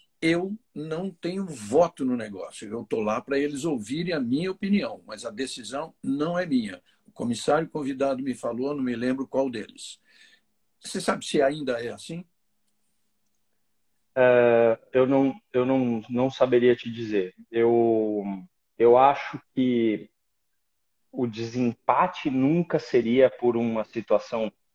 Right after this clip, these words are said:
Speaker 2: de um convidado, mas, é, se o cara é levado lá pra dentro, tem que ser analisado.
Speaker 1: Uhum.
Speaker 2: O cara é levado pra lá, ele tem que, ele tem que ser analisado como uma pessoa chave pra algumas decisões. Então, com certeza, acho que hoje deve valer.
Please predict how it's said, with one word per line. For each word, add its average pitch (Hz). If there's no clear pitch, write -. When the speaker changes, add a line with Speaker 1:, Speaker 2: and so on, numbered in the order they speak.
Speaker 2:
de 101
um 117
convidado, 107
mas, 113
é, 53
se -
o -
cara 139
é 156
levado 123
lá 110
pra 98
dentro, 104
tem 160
que -
ser -
analisado. 110
Speaker 1:
Uhum. 101
Speaker 2:
O -
cara 139
é 139
levado 123
pra -
lá, 127
ele 117
tem 139
que, 143
ele 104
tem 139
que -
ser 107
analisado 110
como 131
uma 127
pessoa 139
chave 113
pra -
algumas 135
decisões. 120
Então, 101
com -
certeza, 135
acho 160
que -
hoje 143
deve 170
valer. 202